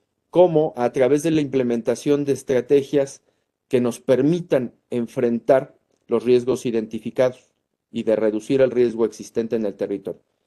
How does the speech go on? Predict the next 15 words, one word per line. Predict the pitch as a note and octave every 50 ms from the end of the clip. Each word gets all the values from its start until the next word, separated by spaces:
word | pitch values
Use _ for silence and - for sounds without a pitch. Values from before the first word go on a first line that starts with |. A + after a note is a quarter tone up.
| _ _ _ _ _ _ _ _ -
Territorio | E3 E3+ E3 D#3 D3 D#3 D3+ D3 D3+ D3
seguro, | - - C3 C3+ E3 E3+ D#3+ D3+ - -
un | C3 C3 C3+ C3
territorio | C#3 B2+ B2+ A#2+ - - B2+ B2 B2+ A#2+
sostenible, | - - A2 - - _ - A#2 B2 C#3+ D#3+ D3+ C3 C3 B2+ D#3+ - _ _ _ _ _ _ _ _ _ _ _ _
que, | - A#2 A2+ A2+ A2 - - -
que | - A#2 A2 A2 A2 G#2+ G2+
a | G2 G2+ -
pesar | A#2+ G#2+ - - - D3 D#3 D3+ C#3 A#2+ A2
de | A2+ A2+
lo | G#2+ G#2+ G2+ -
que | A2
se | - - -
pueda | - - C3 C3 C3 B2+
presentar, | - C3+ B2+ - D3+ C#3+ C#3+ - C3 A#2+ - -